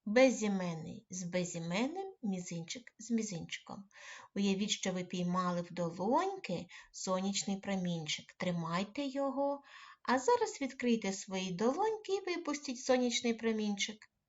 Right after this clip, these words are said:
Знову піймайте його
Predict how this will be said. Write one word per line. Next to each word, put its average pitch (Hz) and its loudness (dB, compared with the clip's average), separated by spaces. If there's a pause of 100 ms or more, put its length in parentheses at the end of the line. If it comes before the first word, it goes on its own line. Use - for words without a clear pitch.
(520)
Знову 180 2
піймайте 311 0
його 302 2